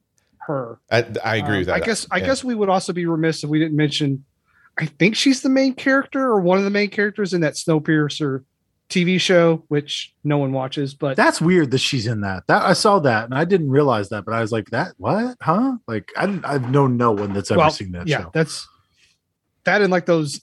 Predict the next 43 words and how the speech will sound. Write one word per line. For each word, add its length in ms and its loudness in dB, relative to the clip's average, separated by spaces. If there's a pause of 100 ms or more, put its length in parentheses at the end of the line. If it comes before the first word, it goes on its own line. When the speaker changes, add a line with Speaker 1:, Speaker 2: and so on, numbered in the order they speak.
Speaker 1:
Amazon 680 0
T 160 -6
V 140 -2
shows 440 -2
where 120 -2
you're 80 0
just 180 -4
like, 160 -6
"How, 200 -2 (1120)
why 260 4
is 140 4
this 240 -2 (320)
have 400 0
seventeen 680 2
seasons? 460 0
Who's 260 0
watching 360 2
this?" 280 -8
And 80 -10
you're 80 -12
like, 100 -14
"Oh 140 2
no, 140 4
it's 100 0
one 80 0
of 60 -2
the 80 0
best 180 0
shows 240 -2
ever." 240 -4 (320)
Speaker 2:
Yeah, 220 2
I 40 4
mean, 300 2
e-, 240 -2
even 500 0
something 640 0
now, 520 2
I, 180 2 (380)
I 220 2
really 440 2
like 260 2
Ang 200 0
Lee's 340 -2